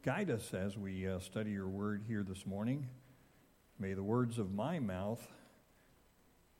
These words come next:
and the hearts of those who listen be s-, directed by your Holy Spirit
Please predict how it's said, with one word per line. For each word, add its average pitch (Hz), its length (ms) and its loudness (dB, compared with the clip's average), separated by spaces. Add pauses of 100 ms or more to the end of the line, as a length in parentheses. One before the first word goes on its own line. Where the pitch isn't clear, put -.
(360)
and 104 140 2
the 90 40 -2
hearts 151 440 -2
of 127 140 2
those 135 320 4
who 123 180 4
listen 127 600 -2 (1160)
be 104 100 0
s-, - 800 -8 (240)
directed 139 720 2 (240)
by 143 160 -2
your 139 220 2
Holy 135 480 0
Spirit 85 500 -6